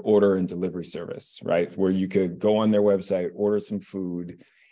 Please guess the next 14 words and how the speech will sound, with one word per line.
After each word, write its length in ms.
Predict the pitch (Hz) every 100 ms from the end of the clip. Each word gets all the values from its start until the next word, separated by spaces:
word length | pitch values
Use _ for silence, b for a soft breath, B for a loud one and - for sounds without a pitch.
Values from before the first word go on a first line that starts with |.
| -
and 240 | 95 92
then 520 | 90 87 85 90 90 - -
the 520 | 95 85 82 85 85 -
employees 560 | 98 87 110 110 107 95
would 140 | 87
put 120 | - 107
together 360 | 101 98 92
the 160 | 87 87
packages 500 | - 110 95 101 90
of 80 | -
food, 240 | 95 87
you 60 | 98
know, 140 | 85
the, 260 | 78 80